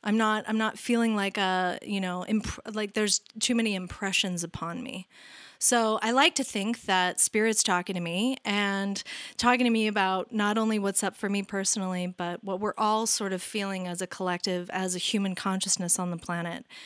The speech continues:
Um, and then, of course, it's got a little bit of a divot. I, I definitely have a specificity into the woman's experience,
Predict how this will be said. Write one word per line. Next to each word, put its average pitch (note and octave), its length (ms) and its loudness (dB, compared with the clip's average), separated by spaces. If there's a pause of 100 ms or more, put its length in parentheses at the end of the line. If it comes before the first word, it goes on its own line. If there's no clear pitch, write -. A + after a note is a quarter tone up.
(360)
Um, G3 340 0
and A3 100 0
then, A3+ 120 4
of G#3+ 80 -4
course, A#3 240 2
it's A#3 80 2
got A3 180 4
a G#3 60 0
little D#4+ 500 2
bit C4+ 220 2
of B3 100 2
a B3 60 4
divot. A3+ 340 0
I, G#3+ 240 0
I A3+ 160 0
definitely A3+ 440 0
have G3 180 -2
a G3 40 -2
specificity F#3+ 1160 0
into F#3+ 460 -2
the F#3+ 160 0
woman's F#3+ 560 0
experience, - 920 -4